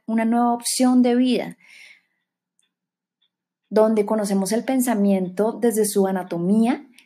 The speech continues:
desde su estructura, de ver que ese pensamiento tiene una naturaleza transitoria, donde debemos dejarlo vivir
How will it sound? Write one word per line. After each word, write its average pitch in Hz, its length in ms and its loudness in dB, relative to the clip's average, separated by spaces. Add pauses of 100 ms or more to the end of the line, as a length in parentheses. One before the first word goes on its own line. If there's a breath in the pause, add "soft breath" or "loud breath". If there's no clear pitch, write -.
(260 soft breath)
desde 196 240 4
su 190 140 0
estructura, 226 800 0
de 220 180 2
ver 180 280 4
que 233 280 2
ese 214 220 2
pensamiento 202 500 0
tiene 220 200 0
una 240 120 4
naturaleza 196 680 2
transitoria, 196 760 0 (2250 loud breath)
donde 190 340 2
debemos 185 480 4
dejarlo 220 500 0
vivir 226 720 2